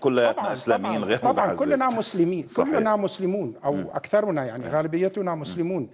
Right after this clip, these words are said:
Speaker 1: مم.
Speaker 2: أنت عندك مثلًا، آه، في، في لبنان الاتحاد العالمي لعلماء الإسلام، اتحاد
Speaker 1: مم.
Speaker 2: علماء الإسلام في، في، آه، علماء الشام، أيضًا في دمشق.
Speaker 1: مم.
Speaker 2: يعني، ل-، ليس هناك مشكلة مع
Speaker 1: طيب،
Speaker 2: الإسلام
Speaker 1: دكتور
Speaker 2: كإسلام،
Speaker 1: مهدي.
Speaker 2: بالعكس.
Speaker 1: مم.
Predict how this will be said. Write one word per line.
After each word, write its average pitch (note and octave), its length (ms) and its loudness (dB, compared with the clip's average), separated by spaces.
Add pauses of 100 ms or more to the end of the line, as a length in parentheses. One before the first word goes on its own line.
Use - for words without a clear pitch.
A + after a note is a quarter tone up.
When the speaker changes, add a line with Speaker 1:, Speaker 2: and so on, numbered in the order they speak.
(100)
Speaker 1:
مم. F2 100 -10 (200)
Speaker 2:
أنت - 120 -4
عندك F#3 340 2
مثلًا، F#3+ 380 2 (320)
آه، F3 300 2
في، F3+ 320 -2
في G3 180 -2
لبنان G3+ 380 0
الاتحاد D#3+ 500 0
العالمي G3 380 2
لعلماء F#3+ 380 4
الإسلام، F3+ 480 -2
اتحاد E3 380 -2
Speaker 1:
مم. F3 60 2
Speaker 2:
علماء F3+ 240 2
الإسلام F3 540 0
في، D3+ 180 -10
في، E3+ 300 -2
آه، E3+ 260 4
علماء F#3+ 280 2
الشام، F3 440 2 (460)
أيضًا F#3 240 2
في G3 160 -4
دمشق. A3 420 0 (160)
Speaker 1:
مم. F2+ 120 -14 (180)
Speaker 2:
يعني، E3 520 2
ل-، F3 180 0
ليس A3 240 2
هناك A#3 360 2
مشكلة A#3 360 2
مع G#3 120 2
Speaker 1:
طيب، G#3 100 2
Speaker 2:
الإسلام A3 340 0
Speaker 1:
دكتور G#3+ 160 4
Speaker 2:
كإسلام، A3+ 280 2
Speaker 1:
مهدي. G#3+ 100 0
Speaker 2:
بالعكس. D#3 640 -2
Speaker 1:
مم. G#2 160 -8